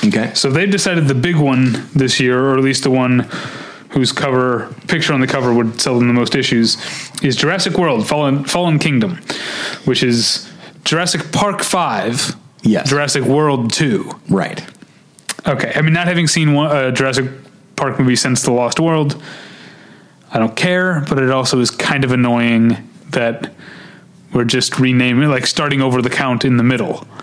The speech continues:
Speaker 2: Do you know
Speaker 1: It's,
Speaker 2: what I mean?
Speaker 1: it's the name of the park, you know, it's called Jurassic World now. Although when it
Speaker 2: No,
Speaker 1: comes
Speaker 2: but I,
Speaker 1: right
Speaker 2: no,
Speaker 1: down to
Speaker 2: see,
Speaker 1: it
Speaker 2: I wasn't, I, I didn't have a problem with calling Jurassic Park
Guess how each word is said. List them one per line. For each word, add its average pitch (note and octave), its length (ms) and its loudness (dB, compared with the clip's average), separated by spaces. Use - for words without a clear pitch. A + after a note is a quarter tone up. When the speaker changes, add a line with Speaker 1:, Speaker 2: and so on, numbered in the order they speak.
Speaker 2:
Do - 80 0
you D#3+ 60 2
know D#3 40 0
Speaker 1:
It's, D3+ 60 2
Speaker 2:
what D3+ 60 2
I - 20 0
mean? F3 100 2
Speaker 1:
it's - 140 0
the G3 120 2
name D#3 240 4
of C#3+ 60 2
the C3+ 80 0
park, G2 460 -2
you A2+ 100 2
know, F#2+ 280 4
it's F#2 200 0
called G2+ 300 0
Jurassic F#2+ 420 0
World F2 320 2
now. D#2+ 300 2
Although D#3+ 200 0
when E3 140 2
it - 20 0
Speaker 2:
No, A#3 80 0
Speaker 1:
comes F#3+ 100 0
Speaker 2:
but F#3 80 -2
I, F#3+ 80 -2
Speaker 1:
right - 80 -2
Speaker 2:
no, A3 140 0
Speaker 1:
down F3+ 80 0
to F3+ 60 0
Speaker 2:
see, A3 180 0
Speaker 1:
it - 40 0
Speaker 2:
I F#3 80 0
wasn't, G#3 300 2
I, D#3+ 160 2
I D3+ 180 0
didn't F#3 200 2
have F#3+ 120 2
a E3+ 40 0
problem D3+ 420 2
with C3 160 2
calling C#3 340 0
Jurassic B2+ 360 0
Park - 360 -2